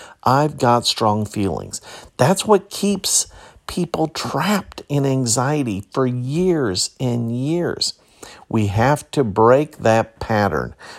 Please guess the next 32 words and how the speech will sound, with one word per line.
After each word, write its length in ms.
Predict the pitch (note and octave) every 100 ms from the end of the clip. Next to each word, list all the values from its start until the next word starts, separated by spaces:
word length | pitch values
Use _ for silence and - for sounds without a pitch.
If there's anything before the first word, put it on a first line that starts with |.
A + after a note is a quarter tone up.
| -
We 180 | - F#2+
have 500 | F2+ - D#3 D#3+ -
to 400 | - A#2 G2 F#2 - - - _
weigh 600 | E2+ E2 B2 D3+ E3 E3+
the 380 | D#3 A#2 A2 - _ -
evidence 800 | D3 B2+ A#2 D2+ G1+ - - - _ _ _ -
to 140 | C3+
determine 720 | G#2 G#2 - C3+ C#3 C3 A#2
the 100 | G#2+
truth. 760 | F#2 - - A#2+ G#2+ - - - _ _ - - - -
And 140 | A2+
when 240 | G#2+ A2
we 140 | G#2 F#2+
weigh 420 | G2 A2 D3+ E3+
the 380 | E3+ E3+ E3+ -
evidence 500 | D3+ D3+ C#3+ A#2+ A2
to 140 | - A#2+
determine 580 | G#2 G2+ C#3+ C#3 C3+
the 80 | B2
truth, 360 | G#2+ - B2 G2
then 300 | G2+ C3 F3
we 160 | F3 D3
have 340 | A#2+ A2+ A2 -
an 120 | A#2+
important 500 | G#2 - B2+ F2+ A2
decision 500 | G2+ - G#2+ F#2+ G2
to 80 | D#2
make. 340 | B1 G1+ - _ _ _ _ _ _ _ _ _ _ _ _ - - -
And 160 | - F#2+
that 260 | A#2 B2+
decision 540 | G#2+ - - C3+ - G#2+
is, 380 | F#2+ F2 F2+